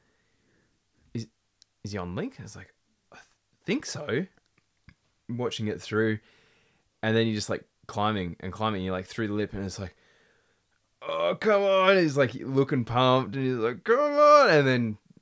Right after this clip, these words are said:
just, um, like, that footage of you topping out,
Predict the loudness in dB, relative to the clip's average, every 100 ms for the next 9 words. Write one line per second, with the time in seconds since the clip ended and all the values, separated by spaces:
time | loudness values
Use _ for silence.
0 | -16 -6 -4 -4 -6 -4 -2 -4 -8 -12
1 | _ _ -6 -6 -6 -18 -20 -8 -6 -6
2 | _ -20 -18 -8 -6 -6 -8 -12 -14 -12
3 | -8 -8 -8 -14 -14 -10 -10 -12 -8 -6
4 | -6 -10 -10 -12 -10 -8 -10